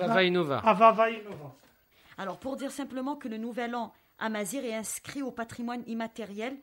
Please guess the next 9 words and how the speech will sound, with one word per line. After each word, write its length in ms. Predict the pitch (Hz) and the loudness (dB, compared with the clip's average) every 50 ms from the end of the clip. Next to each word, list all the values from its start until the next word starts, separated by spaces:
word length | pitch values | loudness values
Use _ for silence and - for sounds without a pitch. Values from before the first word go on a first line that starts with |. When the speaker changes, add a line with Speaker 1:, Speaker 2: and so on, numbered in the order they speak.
| - _ - | -18 _ -8
Speaker 3:
universel 380 | - 226 185 165 190 196 226 226 | -6 -2 0 2 2 2 2 -2
de 180 | 202 - 233 | -2 -2 -2
Speaker 1:
De 0 | |
l'UNESCO. 580 | 233 - 220 214 214 202 - - - 170 156 151 | -4 -4 -4 -6 -6 -10 -12 -12 -12 -12 -12 -12
Speaker 3:
l'UNESCO, 0 | - - - - - - | -14 -20 -20 -16 -8 -6
en 100 | 233 240 | -6 -4
tant 220 | 240 - 285 269 | -4 -4 -4 -4
que 160 | 269 - - | -4 -6 -8
tradition 640 | 233 214 - - 247 233 - 233 220 - - 233 | -8 -6 -6 -8 -8 -6 -8 -8 -10 -6 -8 -8